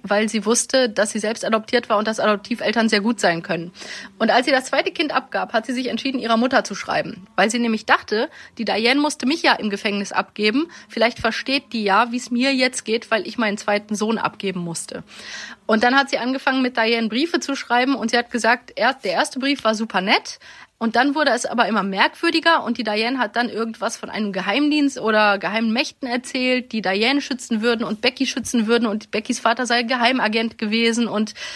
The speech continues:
das wurde immer bizarrer. Und als die Becky dann der Diane geschrieben hat, sie wolle nicht, äh, Kontakt mit ihr, weil ihr das doch zu viel ist, da hat die, die Diane wohl noch in einem Brief geschrieben, Becky solle aufpassen, dass ihr Sohn nicht auch vielleicht ein Mörder wird.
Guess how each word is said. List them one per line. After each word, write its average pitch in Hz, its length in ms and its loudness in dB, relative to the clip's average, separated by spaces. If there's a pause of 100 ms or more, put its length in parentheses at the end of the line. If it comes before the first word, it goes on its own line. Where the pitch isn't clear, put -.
(120)
das - 160 -4
wurde 262 160 4
immer 262 220 4
bizarrer. 269 600 0 (540)
Und 254 400 2
als 220 180 -2
die 247 80 -4
Becky 247 300 -2
dann 247 180 0
der 240 120 2
Diane 233 340 2
geschrieben 247 400 -2
hat, 240 160 2
sie 208 140 -2
wolle 311 300 4
nicht, 202 440 -4 (140)
äh, 196 100 -6
Kontakt 226 480 0
mit 233 180 -2
ihr, 220 280 -2
weil 214 140 4
ihr 220 140 0
das 226 140 0
doch 226 140 -4
zu - 120 -8
viel 311 240 -6
ist, 220 260 -2
da 220 120 6
hat 226 120 0
die, 208 140 -8
die 220 120 -4
Diane 226 460 0
wohl 226 140 2
noch 233 160 0
in 226 100 0
einem 214 180 4
Brief 226 260 0
geschrieben, 233 400 0
Becky 233 240 0
solle 226 240 4
aufpassen, 233 460 0
dass 208 140 0
ihr 208 160 -2
Sohn 208 220 0
nicht 220 180 0
auch 226 200 2
vielleicht 185 400 -2 (180)
ein 190 100 0
Mörder 175 380 2
wird. - 320 -6